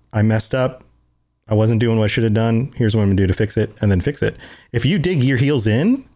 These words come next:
then you lose the potential for your boss to ever trust you because they caught you in it. They know, and you're not gonna change their opinion by just holding on to the lie and digging your heels in. It doesn't work.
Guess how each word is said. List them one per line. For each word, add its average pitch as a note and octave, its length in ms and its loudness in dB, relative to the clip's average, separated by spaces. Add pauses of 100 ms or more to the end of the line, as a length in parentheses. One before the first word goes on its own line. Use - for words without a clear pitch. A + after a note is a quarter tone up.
(140)
then A#2+ 420 0
you D3 160 2
lose D3+ 340 0
the B2+ 60 -4
potential D#3 400 -4
for B2+ 140 -4
your A#2 120 2
boss B2+ 220 -2
to - 140 -4
ever G3 240 -2
trust - 320 -4
you - 140 -2
because E3+ 320 -4
they F3+ 100 -2
caught E3+ 340 -4
you G#2 200 2
in - 100 -2
it. - 160 -8
They D3 220 -2
know, C3 500 0 (340)
and C3+ 120 -2
you're C3+ 100 2
not G3 140 0
gonna - 100 -2
change C3+ 360 -2
their G#2+ 160 0
opinion G#2+ 560 0 (280)
by B2+ 120 0
just A#2+ 180 -4
holding A#2+ 340 -2
on A2+ 140 0
to - 100 -4
the F#2 140 0
lie F#2 380 2
and F#2 180 2
digging G#2 180 0
your E2 120 0
heels A#2+ 260 0
in. - 200 -4
It G#2+ 80 -4
doesn't A#2+ 260 -2
work. - 360 -2